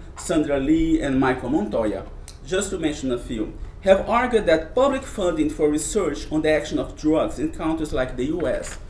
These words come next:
requires that racial classification of research subjects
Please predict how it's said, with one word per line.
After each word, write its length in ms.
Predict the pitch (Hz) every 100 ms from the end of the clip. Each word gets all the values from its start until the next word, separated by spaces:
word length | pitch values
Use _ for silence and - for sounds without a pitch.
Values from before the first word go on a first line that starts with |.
| - - -
requires 920 | 156 220 233 214 190 190 196 214 226 - 143
that 200 | 151 143 160
racial 340 | 156 220 - -
classification 800 | 110 220 214 208 147 123 - 131
of 180 | 147 -
research 480 | 160 196 - 151 156
subjects 540 | - 131 117 - -